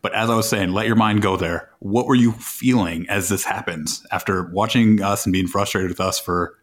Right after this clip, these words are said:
ninety minutes? And let's be honest, for, like, the entire cycle in our ideas and our, uh, style, as we are about to get knocked out and this ball has left the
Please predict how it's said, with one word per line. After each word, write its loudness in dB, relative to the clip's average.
ninety 2
minutes? 0
And 0
let's -2
be 2
honest, 0
for, -2
like, -4
the -2
entire -2
cycle -2
in -4
our -4
ideas -4
and 0
our, -4
uh, -6
style, -4
as 0
we 6
are 4
about -2
to -12
get 0
knocked 0
out 0
and 0
this -2
ball -2
has -2
left -4
the -2